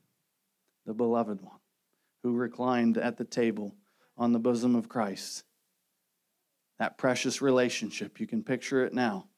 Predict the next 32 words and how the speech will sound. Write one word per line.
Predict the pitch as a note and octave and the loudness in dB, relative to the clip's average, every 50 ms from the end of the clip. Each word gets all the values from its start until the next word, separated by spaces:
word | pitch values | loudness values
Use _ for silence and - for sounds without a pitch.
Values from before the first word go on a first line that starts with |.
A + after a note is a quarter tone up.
| _ _ _ _ _ _ _ _ | _ _ _ _ _ _ _ _
He | _ - C3+ | _ 0 2
wasn't | C3+ C3+ C#3 B2 A#2+ C3 A#2+ A2+ | 4 4 4 4 4 2 2 2
going | B2 B2 A#2+ A#2+ A#2+ | 4 4 4 4 4
anywhere. | A#2+ A2+ G#2+ G2+ G2 F#2+ F#2+ F#2 - - _ _ _ _ _ _ _ _ _ | 4 4 2 0 -2 -4 -8 -12 -16 -20 _ _ _ _ _ _ _ _ _
Didn't | - B2+ B2 A#2 | -2 0 2 2
matter | B2 B2 B2+ B2+ A#2+ | 2 2 2 2 2
if | A2+ A2 - | 2 0 -2
Jesus | - B2+ C3 A#2+ B2 A#2+ A#2+ | -2 -2 0 0 0 -2 -4
performed | - A#2+ A2+ - - C3 C3 B2 A#2+ | -4 -8 -8 -6 -2 0 2 2 4
another | A#2 A2+ A#2+ A#2+ A#2+ A#2 | 4 4 4 4 4 4
miracle | A2+ A#2 A#2+ A#2+ A#2+ A#2 - B2 A#2+ | 4 4 4 4 2 0 0 0 2
or | A#2 A#2 A2+ | 4 4 4
not. | A2+ A2+ G#2+ G2+ - - _ _ _ _ _ _ _ _ _ _ _ _ _ _ _ _ _ _ _ _ | 4 2 2 0 -6 -12 _ _ _ _ _ _ _ _ _ _ _ _ _ _ _ _ _ _ _ _
So | - A#2+ A2+ | -4 -4 -2
can | - B2+ B2+ | 0 2 2
we | C3 B2 | 4 4
look | B2 C3+ C3 C3 - | 4 4 2 2 -2
the | A#2+ A2+ | -4 -4
suffering | - - A#2 A#2 - - C3+ B2+ A#2+ A#2 | -2 -2 -4 -4 -2 -2 0 2 2 2
s-, | A2+ - - - - _ _ _ _ _ _ _ | 2 0 -4 -8 -10 _ _ _ _ _ _ _
servant | - - D3 C#3+ C3+ B2 C3+ B2 A2+ | 2 4 6 6 6 6 4 4 4
Jesus | G#2 A#2 C3 C3+ C3+ B2+ B2+ A#2 - - | 4 4 4 4 4 4 2 0 0 0
in | A#2+ A#2+ | 0 0
the | G#2+ | 0
eyes | F2+ G#2 A#2 A#2+ A#2 A2+ G#2+ - - - - _ _ _ _ _ _ _ _ _ _ _ _ _ _ _ _ | 0 -2 -4 -2 -2 -2 -4 -4 -8 -16 -20 _ _ _ _ _ _ _ _ _ _ _ _ _ _ _ _
and | - | -6
say, | - A#2+ A#2 | -2 0 0
"Are | A#2 A#2+ B2 | 2 2 2
you | A#2+ B2 B2 | 2 2 4
enough | A#2 A#2 A#2+ A#2+ A#2+ - | 4 4 2 0 -2 -6
for | - B2+ B2 | -6 -4 -2
me?" | A#2 A2+ G#2+ F#2 | -2 -2 -2 -4